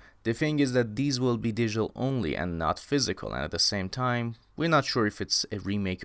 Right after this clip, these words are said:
or a remaster, but we know it's gonna be a mix of old and new graphics. So all of that goes together to create a new experience for people, which will be coming this year for P S four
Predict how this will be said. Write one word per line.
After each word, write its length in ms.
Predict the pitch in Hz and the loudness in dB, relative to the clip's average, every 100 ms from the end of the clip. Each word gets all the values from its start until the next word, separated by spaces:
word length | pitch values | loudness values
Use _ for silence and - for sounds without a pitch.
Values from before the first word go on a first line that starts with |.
| - | -2
or 240 | 107 110 | 4 4
a 140 | - 95 | 4 0
remaster, 640 | 87 90 104 113 123 120 | -4 -4 -2 -2 -2 -2
but 180 | 104 92 | -2 -2
we 120 | 101 | -2
know 220 | 101 98 | -2 -2
it's 140 | 95 - | -2 -4
gonna 260 | 90 87 | -4 -6
be 300 | 87 85 82 | -4 -4 -4
a 300 | 73 80 82 - - - | -4 -4 -6 -8 -20 -8
mix 360 | 110 117 117 - | 0 2 2 2
of 200 | 107 95 - | 2 0 -2
old 400 | 110 107 101 95 - - | 2 4 2 0 -8 0
and 260 | 104 120 | 2 4
new 300 | 117 107 104 | 4 4 2
graphics. 720 | 123 95 78 - 165 170 - - - - - | -2 0 0 4 2 4 4 4 0 -20 -8
So 560 | - - 120 123 120 - | -4 2 6 8 6 4
all 240 | 123 139 139 | 4 6 6
of 140 | 113 | 4
that 200 | 117 104 | 2 2
goes 240 | 107 104 | 2 0
together 380 | - 110 139 143 | -2 0 2 2
to 140 | 139 117 | -2 -8
create 420 | - 107 98 - | -4 0 0 -2
a 60 | |
new 180 | 98 90 | -6 -4
experience 560 | 87 - 92 78 82 - | -4 -4 -4 -4 -4 -6
for 140 | - | -8
people, 460 | - 117 107 101 92 | -8 -6 -2 -2 -2
which 340 | 95 - - | -4 -6 -6
will 240 | 107 139 143 | -2 0 -2
be 160 | 127 | -4
coming 580 | - - 151 135 120 123 - - - _ - | -6 -6 -2 -2 -4 -8 -14 -20 -20 _ -2
this 320 | 107 107 - | 2 4 2
year 380 | 113 117 107 104 | 2 4 4 2
for 280 | - 107 95 | 0 0 0
P 200 | - 113 | 0 -2
S 100 | - | -2
four 300 | 110 104 | 0 0